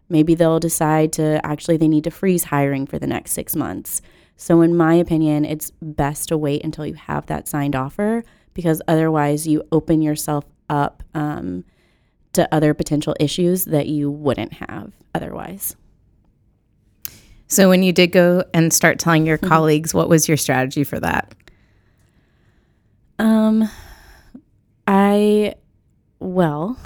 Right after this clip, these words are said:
Speaker 1: <laughs> in this case, I was asked, um, to tell everyone at once that was available at a certain time. So I followed, you know, that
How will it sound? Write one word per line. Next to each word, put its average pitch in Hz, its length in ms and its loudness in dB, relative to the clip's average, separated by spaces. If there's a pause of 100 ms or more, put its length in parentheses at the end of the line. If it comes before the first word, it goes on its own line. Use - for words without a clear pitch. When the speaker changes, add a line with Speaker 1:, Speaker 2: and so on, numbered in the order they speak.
(120)
Speaker 1:
<laughs> - 640 -2
in 202 200 6
this 226 240 2
case, 185 500 0
I 180 180 4
was 180 400 2 (200)
asked, 170 600 -2 (100)
um, 165 760 -2 (520)
to 180 160 0
tell 170 400 0
everyone 170 760 2 (120)
at 170 160 -4
once 170 460 0
that 175 120 0
was 170 160 0
available 160 640 0
at 156 140 -2
a 165 60 -2
certain 156 360 0
time. 170 720 0 (480)
So - 240 0
I 175 140 4
followed, 175 720 4
you 185 220 4
know, 160 260 4 (140)
that 170 340 -2